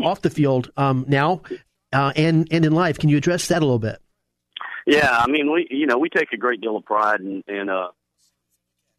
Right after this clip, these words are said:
Speaker 2: in what, you know, our coaching staff brings to the table. We try to find people who, who are excellent coaches to give our kids the best opportunity to be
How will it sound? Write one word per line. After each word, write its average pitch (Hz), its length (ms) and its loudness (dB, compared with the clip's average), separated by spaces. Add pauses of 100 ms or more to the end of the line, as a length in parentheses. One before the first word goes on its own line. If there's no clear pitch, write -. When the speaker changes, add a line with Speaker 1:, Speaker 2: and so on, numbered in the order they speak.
(220)
Speaker 2:
in 117 300 -4 (260)
what, 117 400 -2
you 110 120 -4
know, 104 80 0
our 101 120 0
coaching 107 360 -6
staff 107 260 -4
brings 101 240 -8
to 104 100 -8
the 95 80 -8
table. 104 400 -2
We 143 100 0
try 127 240 0
to 123 140 -2
find 113 240 -2
people 110 380 -6
who, 107 340 -4
who 113 180 -2
are 98 140 -2 (160)
excellent - 400 -4
coaches 110 340 -2
to 98 80 -16
give 104 160 -4
our 101 100 -4
kids 104 220 -6
the 98 60 -8
best - 260 -12
opportunity 98 500 -6
to - 120 -20
be 95 120 -10